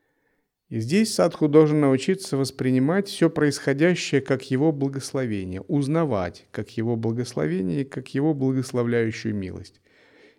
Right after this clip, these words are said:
Именно факт неузнавания выбивает нас из состояния счастья. Например, что-то происходит,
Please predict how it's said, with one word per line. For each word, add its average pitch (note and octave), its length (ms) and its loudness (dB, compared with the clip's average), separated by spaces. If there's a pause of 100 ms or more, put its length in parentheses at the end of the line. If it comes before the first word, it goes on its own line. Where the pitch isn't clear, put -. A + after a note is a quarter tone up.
Именно E3+ 380 2
факт E3 320 2
неузнавания D#3 960 2
выбивает C#3+ 760 2
нас G#2+ 220 -4
из A2 100 -6
состояния G#2+ 560 -6
счастья. G2 400 -12
Например, G#2+ 340 -4
что-то A#2+ 380 -2
происходит, G3 680 -2